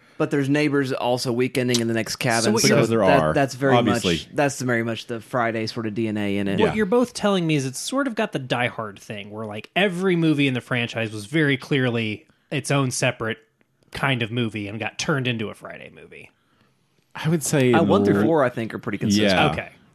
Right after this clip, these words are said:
Speaker 2: But a lot of yours,
Speaker 3: But then five is, like,
Speaker 2: five's kinda got that
Speaker 3: where
Speaker 2: thing.
Speaker 1: But,
Speaker 3: the,
Speaker 1: yeah,
Speaker 3: 'cause
Speaker 1: it's
Speaker 3: the, that
Speaker 1: bananas.
Speaker 3: was an idea of, like, how can we make it? 'Cause the first one's really a whodunit kind of
Speaker 2: Okay.
Speaker 3: a thing, and so five really tries to reinvoke that idea.
Speaker 2: Gotcha.
Speaker 3: So it's, it, it does seem one of
Speaker 2: Five
Speaker 3: those
Speaker 2: was
Speaker 3: ideas
Speaker 2: how do
Speaker 3: like,
Speaker 2: we get back to our roots?
Speaker 3: yeah,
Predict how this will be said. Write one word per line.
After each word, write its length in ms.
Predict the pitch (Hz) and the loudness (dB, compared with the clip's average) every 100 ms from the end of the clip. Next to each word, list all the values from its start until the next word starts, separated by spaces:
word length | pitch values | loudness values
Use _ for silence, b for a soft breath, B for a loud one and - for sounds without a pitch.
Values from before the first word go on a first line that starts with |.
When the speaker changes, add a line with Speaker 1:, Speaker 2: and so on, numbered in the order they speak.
| _ | _
Speaker 2:
But 100 | 156 | 0
a 60 | 139 | 2
lot 320 | 143 151 151 | 2 2 2
of 60 | 143 | 0
yours, 340 | 143 151 127 | -2 -4 -4
Speaker 3:
But 280 | 131 127 120 | 0 0 2
then 140 | 131 | 0
five 400 | 107 123 123 113 | 0 2 4 4
is, 160 | 101 87 | 2 2
like, 220 | 98 87 | 0 2
Speaker 2:
five's 340 | 135 120 107 - - | 0 0 -2 -10 -10
kinda 200 | 123 110 | -8 -6
got 180 | 107 - | -8 -6
that 80 | 101 | 0
Speaker 3:
where 100 | 101 | 2
Speaker 2:
thing. 80 | 117 | 4
Speaker 1:
But, 60 | |
Speaker 3:
the, 80 | 98 | 2
Speaker 1:
yeah, 300 | 95 92 92 110 - | 2 2 -2 -10 -8
Speaker 3:
'cause 220 | 104 95 | -4 -2
Speaker 1:
it's 140 | 101 95 | -2 -4
Speaker 3:
the, 100 | _ _ - | _ _ -12
that 120 | 113 | -6
Speaker 1:
bananas. 320 | 98 117 120 | 0 2 4
Speaker 3:
was 380 | 104 92 85 80 | 4 2 0 -2
an 220 | 98 90 87 | 0 2 2
idea 260 | 85 87 | 0 0
of, 80 | 82 | 0
like, 320 | 82 80 - - _ b b b b | 0 -2 -4 -14 _ b b b b
how 240 | - - 127 | -6 -2 -2
can 240 | - 123 | 0 0
we 180 | 113 101 | 2 2
make 260 | 101 98 90 | 2 0 0
it? 160 | 90 | -2
'Cause 140 | 113 104 | -4 -2
the 60 | |
first 200 | - 208 | -2 0
one's 120 | 110 | 0
really 180 | 101 85 | 2 0
a 40 | 76 | 0
whodunit 440 | 87 73 52 - - - | -2 -2 -6 -12 -20 -6
kind 120 | 175 | -4
of 20 | 80 | -2
Speaker 2:
Okay. 100 | 78 | -2
Speaker 3:
a 20 | |
thing, 260 | 73 64 - b b b b b b b _ _ | -6 -10 -14 b b b b b b b _ _
and 220 | - 92 82 | -4 -2 -2
so 220 | 98 85 | 0 0
five 380 | - 101 98 92 | 0 2 2 2
really 180 | 90 | 0
tries 260 | 85 92 85 | 0 0 0
to 80 | 90 | 0
reinvoke 520 | 87 87 80 78 - | 0 0 0 -2 -4
that 220 | - 80 67 | -2 -2 -2
idea. 560 | 73 67 71 69 - - | -6 -8 -8 -6 -6 -8
Speaker 2:
Gotcha. 320 | - - - | -8 -8 -2
Speaker 3:
So 100 | 113 | -2
it's, 140 | 104 | 0
it, 260 | 165 151 170 | -2 0 0
it 40 | 143 | 0
does 180 | 165 | 0
seem 120 | 170 175 | 2 2
one 80 | |
of 40 | 156 | 4
Speaker 2:
Five 40 | |
Speaker 3:
those 60 | 156 | 4
Speaker 2:
was 60 | 151 | 4
Speaker 3:
ideas 100 | 135 | 4
Speaker 2:
how 60 | 147 | 4
do 60 | |
Speaker 3:
like, 60 | 113 | 4
Speaker 2:
we 20 | |
get 80 | 127 | 2
back 160 | 117 110 | 0 -2
to 80 | 113 | -4
our 100 | 98 | -8
roots? 380 | 98 90 - 113 | -12 -18 -4 0
Speaker 3:
yeah, 220 | 87 | 0